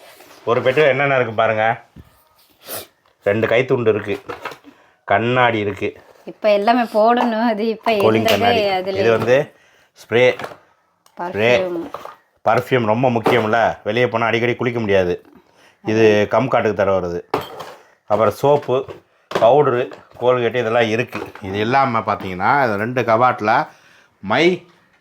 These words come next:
Speaker 1: கப்படா,
Speaker 2: மை
Speaker 1: என்னோட
Speaker 2: கப்படா.
Speaker 1: துணிமணி. நீ முதல்ல ஜாக்கெட் எடுமா, எத்தனை ஜாக்கெட் இருக்கு எல்லாத்தையும் எடு.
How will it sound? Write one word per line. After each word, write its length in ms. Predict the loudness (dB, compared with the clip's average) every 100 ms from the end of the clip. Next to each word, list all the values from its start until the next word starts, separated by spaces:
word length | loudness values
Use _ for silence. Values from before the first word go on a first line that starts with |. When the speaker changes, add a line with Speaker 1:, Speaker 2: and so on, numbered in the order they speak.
| _ _ -8
Speaker 1:
கப்படா, 340 | -4 0 -2 -4 -20 _ _ _ -10
Speaker 2:
மை 180 | -4
Speaker 1:
என்னோட 60 | 0
Speaker 2:
கப்படா. 220 | 0 0
Speaker 1:
துணிமணி. 380 | -4 -4 -6 -10 _ _ _ -20 -18 -18 -18 _ -2
நீ 100 | 2
முதல்ல 260 | 4 4
ஜாக்கெட் 280 | 2 2 2
எடுமா, 300 | 0 0 -2
எத்தனை 280 | -2 -2 0
ஜாக்கெட் 300 | -2 -2 -4
இருக்கு 140 | -4
எல்லாத்தையும் 120 | -2
எடு. 280 | -2 -4 -6